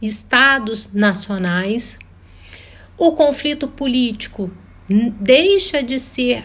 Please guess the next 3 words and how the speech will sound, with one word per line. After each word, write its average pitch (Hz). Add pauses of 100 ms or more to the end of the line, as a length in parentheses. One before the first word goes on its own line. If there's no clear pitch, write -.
algo, 220
é, 190 (1400)
é, 180